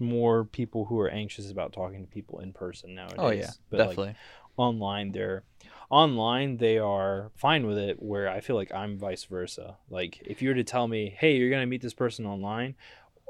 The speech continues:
Speaker 1: on a voice chat," or, "Hey, you're gonna meet this person, uh, randomly just to talk to them over dinner or something like that," I'd be totally fine with dinner. But on the voice chat, I'd be like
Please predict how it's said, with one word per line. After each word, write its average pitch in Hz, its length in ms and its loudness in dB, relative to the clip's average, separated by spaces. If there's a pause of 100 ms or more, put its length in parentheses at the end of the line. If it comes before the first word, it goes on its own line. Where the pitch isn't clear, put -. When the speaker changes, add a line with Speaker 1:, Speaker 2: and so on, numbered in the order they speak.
(160)
Speaker 1:
on 113 160 -2
a 104 40 -4
voice 101 280 -2
chat," 139 340 0
or, 104 180 0
"Hey, 120 260 0
you're 107 140 2
gonna 113 160 -2 (100)
meet 113 120 -8
this 104 120 -12
person, 107 540 -6 (1200)
uh, 82 180 -12
randomly 127 580 -4
just 113 300 -8
to 104 80 -12
talk 107 260 -4
to - 100 -10
them 123 180 -2
over 104 160 -2
dinner 110 300 -2
or 127 60 -4
something 131 280 -6
like 147 180 -6
that," 151 220 -6
I'd 120 80 -6
be 110 60 -6
totally 113 360 -2
fine 95 260 -6
with 92 100 -10
dinner. 85 300 -12 (600)
But 107 80 4
on 107 120 2
the 101 80 0
voice 104 300 0
chat, 147 340 2 (160)
I'd 110 140 0
be 110 60 0
like 95 260 -2